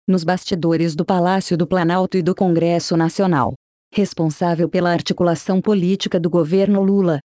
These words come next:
Glaze é vista como peça-chave na manutenção de acordos delicados com deputados e senadores.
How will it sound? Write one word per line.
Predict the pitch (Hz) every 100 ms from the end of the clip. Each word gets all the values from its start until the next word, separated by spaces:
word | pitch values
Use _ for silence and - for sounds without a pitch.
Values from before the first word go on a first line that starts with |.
| _
Glaze | 202 220 180 151 175
é | 170
vista | 156 196 208 -
como | 190 180 170
peça-chave | - 175 175 202 180 180 170 170
na | 170
manutenção | 165 170 160 190 185 - 170 165
de | 165
acordos | 147 190 190 160 147
delicados | 170 143 - 165 165 -
com | - 185
deputados | 170 170 170 165 165 156
e |
senadores. | 151 180 190 160 143 139 -